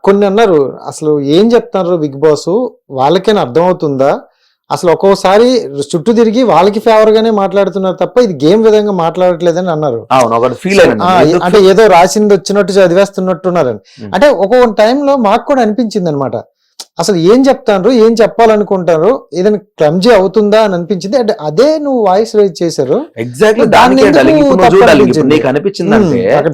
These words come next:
Speaker 1: చాలా మందికి
Speaker 2: so
Speaker 1: అనిపించింది.
Speaker 2: నాకు కూడా అనిపించింది కదా,
Speaker 1: Yeah.
Speaker 2: దాంట్లో తప్పేముంది? అరే, నువ్వు అది రేజ్ చేయొద్దురా అంటే నేను చేయకపోయేటోని.
Speaker 1: Hmm.
Speaker 2: నాకు క్లియర్ గా, నాకు, "అరే బాబు, రూల్ ఉందిరా", నాకు క్లియర్, సింపుల్ గా చెప్తా నేను.
Speaker 1: Hmm.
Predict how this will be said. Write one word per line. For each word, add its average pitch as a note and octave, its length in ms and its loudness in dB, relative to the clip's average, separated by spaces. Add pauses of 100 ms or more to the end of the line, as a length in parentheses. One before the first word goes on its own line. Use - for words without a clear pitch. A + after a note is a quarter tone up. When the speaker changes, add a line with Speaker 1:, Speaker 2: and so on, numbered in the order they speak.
(120)
Speaker 1:
చాలా F3+ 180 4
మందికి C#4 200 2
Speaker 2:
so B3+ 40 2
Speaker 1:
అనిపించింది. A3 380 0
Speaker 2:
నాకు E3 240 2
కూడా G#3 140 2
అనిపించింది F#3 400 -2
కదా, E3 140 4
Speaker 1:
Yeah. B2 280 -2
Speaker 2:
దాంట్లో F#3+ 300 0
తప్పేముంది? A#3+ 680 -4 (460)
అరే, F#3 160 4
నువ్వు A3+ 200 4
అది F#3 80 2
రేజ్ F#3+ 380 2
చేయొద్దురా G#3+ 280 4
అంటే A3+ 140 -4
నేను B3+ 240 0
చేయకపోయేటోని. D#3+ 640 2
Speaker 1:
Hmm. B2 140 -6
Speaker 2:
నాకు G#3 140 -2
క్లియర్ G3+ 340 0
గా, B3 100 4
నాకు, A3 320 0 (240)
"అరే D3 120 2
బాబు, C#3 400 2
రూల్ C3+ 360 2
ఉందిరా", A#2 340 2
నాకు G#2+ 300 -4
క్లియర్, A2 600 -6
సింపుల్ C3 420 -2
గా A#2+ 60 2
చెప్తా G2+ 200 -8
నేను. F2+ 240 -14
Speaker 1:
Hmm. A#2+ 140 -8